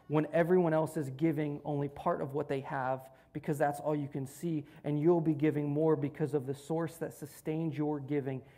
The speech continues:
isn't yourself, your security, or your satisfaction. Your giving comes from a Savior.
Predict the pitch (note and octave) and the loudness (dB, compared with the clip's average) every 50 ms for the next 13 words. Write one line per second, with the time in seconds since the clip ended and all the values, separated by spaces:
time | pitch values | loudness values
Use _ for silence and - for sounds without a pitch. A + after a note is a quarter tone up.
0 | _ - - - D#3 D3 D3 D#3+ D#3+ - - F3 D#3+ C#3+ C#3+ C#3 C#3 C#3+ C#3 C#3 | _ -8 0 0 2 2 2 0 -2 -2 -6 -6 0 2 2 4 4 2 0 -2
1 | - - - - - - D3+ B2 B2 B2+ - - - - - - - _ - - | -6 -18 -18 -18 -8 -4 -2 -2 -2 -2 -6 -10 -18 -20 -20 -20 -20 _ -20 -20
2 | - - - E3 D#3 D3 - - D#3 - - - - E3 E3 D#3+ D#3 D#3 D#3 D#3 | -20 -10 0 0 0 0 0 -4 -12 -12 -10 -4 -2 0 0 2 2 0 0 -2
3 | D#3+ - - - - C#3+ C3+ C3 A#2+ - - - C#3 C3+ B2+ C3 - - C#3+ B2+ | -4 -14 -16 -4 -2 -2 0 0 -4 -4 -4 -2 0 0 -2 -4 -6 -4 -2 -2
4 | B2 B2+ - - - A#2+ A#2+ - - - - - _ - D3 C#3+ C3 B2 C#3 D#3 | -2 -4 -8 -12 -12 -12 -14 -14 -18 -20 -20 -16 _ -2 -2 -2 -2 0 2 2
5 | D3+ D3 E3 D#3+ D3+ - - D3+ C#3+ C#3+ C3+ - - - C#3+ B2+ B2 - - - | 2 4 2 0 0 -4 -6 -8 -8 -8 -10 -12 -14 -12 -12 -12 -12 -14 -18 -18
6 | C3+ B2 B2 A2+ - - C#3 | -16 -14 -14 -16 -18 -20 -20